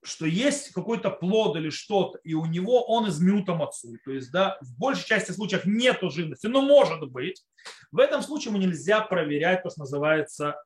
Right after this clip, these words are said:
э, э, мидгами, то есть проверять, то есть только представителей, а не вс-, а не все подряд.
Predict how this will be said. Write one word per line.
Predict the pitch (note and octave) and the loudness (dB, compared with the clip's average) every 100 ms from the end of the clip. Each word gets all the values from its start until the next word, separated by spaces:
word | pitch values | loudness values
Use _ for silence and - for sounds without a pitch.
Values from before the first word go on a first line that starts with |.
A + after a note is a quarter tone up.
| _ | _
э, | D#3+ E3 | -14 -12
э, | E3+ D3 C#3+ C#3 C#3+ C#3 C3+ C3+ C3 | -6 -4 -2 -2 0 0 0 0 -2
мидгами, | E3+ D3 E3 F3+ D#3+ | -2 -2 0 0 0
то | - | -6
есть | - | -14
проверять, | B2+ C3+ D#3+ E3+ | -6 -2 0 -2
то | C#3+ | -4
есть | |
только | D#3 D3+ | -10 -10
представителей, | D#3 D3 - D#3+ D3 - F#2+ - _ - - | -8 -8 -6 -4 -4 -4 -14 -16 _ -18 -2
а | E3 | 2
не | F3+ | 4
вс-, | D#3+ - D#3+ | 2 -8 -6
а | D#3 D3+ | 0 0
не | E3 D#3 | 0 -4
все | - E3+ | -2 -2
подряд. | D3+ C#3 A2 | -2 -4 -6